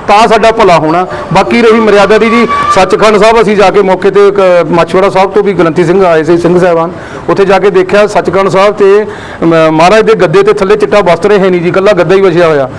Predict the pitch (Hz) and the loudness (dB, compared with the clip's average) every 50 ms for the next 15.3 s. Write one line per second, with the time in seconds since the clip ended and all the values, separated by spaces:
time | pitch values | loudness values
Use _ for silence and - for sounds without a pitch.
0 | - - - - - - - - 180 160 - 202 185 175 196 202 196 180 147 202 | -16 -16 -16 -16 -16 -14 -6 -4 -4 -2 0 0 0 0 0 0 0 0 0 0
1 | 214 208 190 - 190 180 175 170 165 160 165 170 170 175 175 175 185 202 202 202 | 0 0 0 0 2 2 2 2 0 -2 -2 -2 -2 0 0 2 2 2 2 2
2 | 208 220 226 220 220 208 208 208 202 175 175 156 160 170 151 156 147 139 160 156 | 2 2 2 2 2 0 2 0 0 0 0 -2 -2 -2 -2 -2 -2 0 0 0
3 | 151 147 151 147 - - - - - - - 185 185 208 214 208 220 220 214 208 | 0 0 -2 -4 -8 -10 -12 -12 -10 -4 -2 -2 0 2 2 2 2 2 0 0
4 | 214 220 214 220 214 - 214 208 202 190 175 170 170 165 180 185 185 185 - 196 | 0 0 0 0 0 0 0 0 2 0 0 0 0 0 0 0 0 0 0 0
5 | 190 202 196 190 180 180 196 196 202 196 160 185 196 185 190 185 175 170 190 185 | 0 0 0 0 0 2 2 0 2 0 0 0 -2 0 0 0 0 2 0 0
6 | 185 180 185 196 196 - - - - 196 185 190 185 185 196 190 202 202 196 202 | 0 0 0 -2 -4 -6 -8 -4 -4 -2 0 0 2 2 2 2 2 2 0 0
7 | - 202 202 180 180 165 - 190 185 - 180 175 156 165 147 131 127 - - - | 0 0 2 2 0 0 0 -2 0 2 2 2 2 2 0 -2 -4 -8 -8 -10
8 | - - - - 196 220 202 220 220 220 226 185 202 185 185 185 214 208 202 208 | -10 -10 -4 0 2 2 2 2 2 2 2 2 2 2 2 2 2 4 4 4
9 | 220 196 175 185 202 - 240 220 233 220 - - 185 185 190 202 170 190 196 220 | 4 4 2 2 2 2 0 0 0 0 0 0 2 2 2 2 2 2 2 2
10 | 220 208 233 226 220 226 233 226 226 226 - - - - - - 160 180 208 - | 0 2 2 0 0 0 0 -2 -2 -4 -4 -8 -10 -10 -6 -4 -2 -2 0 0
11 | 185 160 143 135 131 127 131 127 - - - - - - - - - - - - | 0 -2 -2 -2 -4 -6 -6 -6 -8 -10 -10 -10 -10 -10 -10 -10 -10 -10 -10 -10
12 | - - - - - 147 185 185 - 440 - 233 214 214 214 185 180 185 190 - | -8 -8 -8 -4 -2 0 0 0 0 0 0 0 0 0 0 0 2 0 0 2
13 | 220 226 240 240 262 240 240 240 240 247 247 254 247 240 240 247 262 269 254 220 | 0 0 2 2 2 2 2 2 4 2 2 4 4 4 2 2 2 2 2 2
14 | 208 220 254 269 262 277 226 254 247 254 254 247 247 247 240 226 196 254 240 240 | 2 2 2 2 2 2 2 2 2 2 2 2 2 2 0 0 2 2 2 2
15 | 233 226 226 233 214 226 | 4 4 2 2 0 -2